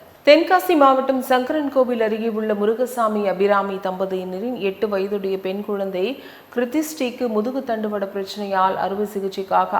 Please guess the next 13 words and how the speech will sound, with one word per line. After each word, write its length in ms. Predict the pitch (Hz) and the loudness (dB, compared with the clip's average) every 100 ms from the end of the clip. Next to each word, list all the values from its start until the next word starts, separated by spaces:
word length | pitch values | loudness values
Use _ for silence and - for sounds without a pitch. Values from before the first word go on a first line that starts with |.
| 175 | 2
ஆறு 160 | 196 214 | 2 0
லட்சம் 320 | 208 - 214 | -4 -4 -4
ரூபாய் 340 | 208 185 190 185 | 0 0 0 -2
முதல் 260 | 190 196 220 320 - - - 220 | 0 2 2 0 -10 -16 2 4
ஒன்பது 300 | 247 285 277 254 | 6 2 0 -2
லட்சம் 300 | 254 262 233 | -2 -4 -2
ரூபாய் 300 | 226 220 214 214 | 4 6 6 4
வரை 160 | 214 208 202 | 2 2 2
ஆகும் 240 | 196 196 | 0 -4
என்பதால் 420 | 196 196 196 190 190 | -4 -2 0 0 -2
தமிழக 380 | 196 214 202 196 | -4 -2 -2 -4
அரசு 260 | 196 220 208 | -4 -4 -2
மற்றும் 320 | 214 214 208 | -2 -4 -6